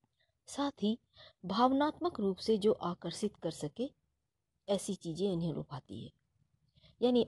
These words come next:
आपको इमोशनली इन्हें ब्लैकमेल भी कर सकती हैं या हम कहें तो इसके, इनके इमोशन के साथ घुल मिलकर इन पे आप काबू पा सकती हैं। कभी भी वृश्चिक राशि वाले पुरुष के ऊपर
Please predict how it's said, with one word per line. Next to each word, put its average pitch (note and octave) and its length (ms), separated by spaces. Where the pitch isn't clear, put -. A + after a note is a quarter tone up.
आपको F#3 560
इमोशनली F#3 840
इन्हें F3+ 420
ब्लैकमेल F#3 520
भी A#3 140
कर A3 140
सकती A3+ 380
हैं B3+ 160
या F#3+ 200
हम F#3+ 200
कहें F#3+ 400
तो F#3 60
इसके, - 280
इनके G3+ 320
इमोशन F#3+ 580
के G#3+ 180
साथ G#3+ 600
घुल G3+ 180
मिलकर G3 440
इन F#3+ 180
पे G3+ 100
आप - 280
काबू E3 280
पा A#2 180
सकती - 420
हैं। - 240
कभी D4+ 220
भी D#4+ 140
वृश्चिक A3+ 460
राशि F#3 260
वाले G3+ 200
पुरुष F3+ 320
के - 220
ऊपर D#3+ 320